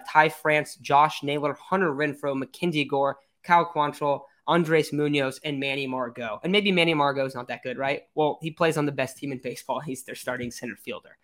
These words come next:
So, I don't know. I think that's a pretty decent move there. Um, yeah, those are all M L B players. Like, there's players scattered around. There's James Wood. Like, there's other prospects that are going to be like those guys.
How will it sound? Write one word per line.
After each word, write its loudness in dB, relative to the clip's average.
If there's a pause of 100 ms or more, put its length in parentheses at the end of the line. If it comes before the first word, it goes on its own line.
(320)
So, 0
I 4
don't 0
know. -8
I -4
think -4
that's -2
a -4
pretty -2
decent -6
move -2
there. 2 (300)
Um, 8
yeah, 6
those 6
are 8
all 12
M 6
L 4
B 0
players. 0
Like, -4
there's 0 (220)
players 2
scattered 0
around. 0
There's 0
James 2
Wood. 0 (260)
Like, -4
there's 4 (160)
other 4
prospects 0
that -4
are 0
going -2
to -4
be -6
like -2
those -10
guys. -4